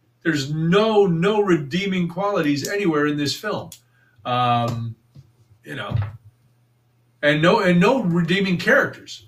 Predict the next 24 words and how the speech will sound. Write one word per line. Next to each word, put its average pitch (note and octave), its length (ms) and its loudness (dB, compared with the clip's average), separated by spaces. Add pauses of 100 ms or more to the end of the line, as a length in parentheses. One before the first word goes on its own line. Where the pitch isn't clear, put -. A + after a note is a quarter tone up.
It's E3 220 -6
one G3+ 120 0
of A3+ 80 2
those F3 360 2
movies. F3 360 -2 (160)
It's - 160 -4
almost D#4 320 2
like, G3+ 300 2 (340)
you F3+ 140 -8
know, D3 360 0 (420)
uh, - 320 -10 (560)
as F3 160 0
I F#3+ 120 6
was, E3 140 4 (320)
as E3 180 4
Debbie F#3+ 200 6
and F3+ 100 4
I F3 40 6
have E3 100 4
been D#3+ 120 4
watching E3+ 260 4
this, D3 180 2
I'm D3 80 0
like, C#3+ 220 0